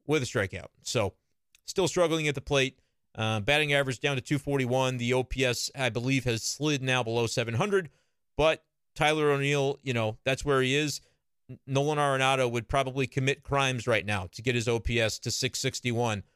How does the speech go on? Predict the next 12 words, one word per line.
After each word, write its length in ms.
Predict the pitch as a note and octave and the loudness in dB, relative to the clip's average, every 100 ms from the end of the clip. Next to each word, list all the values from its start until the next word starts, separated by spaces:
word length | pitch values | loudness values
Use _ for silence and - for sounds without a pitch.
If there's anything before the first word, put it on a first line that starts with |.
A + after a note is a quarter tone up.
| _ - | _ -4
where 140 | B2 | -2
Tyler 340 | B2+ A#2 A2 | 0 0 0
O'Neill's 360 | A2 A2 G#2 F#2 | 0 0 -2 -4
is. 160 | F2+ - | -8 -4
So 300 | B2 G#2+ - _ - | -2 -2 -2 _ -8
it's 180 | B2+ | 0
all 180 | D#3 E3+ | 2 4
relative, 440 | E3 D#3 C#3 B2+ A2 | 4 2 2 -2 0
baby. 380 | B2 A#2+ A#2 - - | 0 2 -2 -6 -10
It's 160 | A#2 | -2
all 120 | C3+ | 0
relative. 380 | C#3 B2+ A2+ G2 | 2 2 0 -6